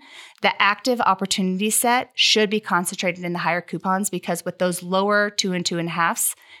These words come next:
there's potentially a little more volatility as the Fed enters into Q T. So it's a great opportunity to get defensiveness in a fixed income portfolio, but we just think that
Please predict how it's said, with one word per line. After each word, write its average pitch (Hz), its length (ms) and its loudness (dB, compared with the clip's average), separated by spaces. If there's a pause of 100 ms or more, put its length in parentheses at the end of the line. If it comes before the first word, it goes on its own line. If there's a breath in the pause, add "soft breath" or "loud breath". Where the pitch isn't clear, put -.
there's 214 300 4 (140)
potentially 220 640 0
a 196 80 2
little 185 240 0
more 175 180 0
volatility 170 720 0
as 160 120 -4
the 170 80 -8
Fed 156 240 -2
enters 160 300 -6
into 156 180 -6
Q - 240 -8
T. - 340 -12 (440 loud breath)
So 208 140 2
it's 208 120 2
a 220 60 4
great 226 260 2
opportunity 202 760 0
to 208 140 0
get 190 340 2
defensiveness 190 680 -2
in 180 80 0
a 165 60 -2
fixed - 280 -6
income 175 240 -2
portfolio, 175 540 0
but 180 140 -2
we 170 100 -4
just 185 180 -4
think 185 200 -2
that 175 200 0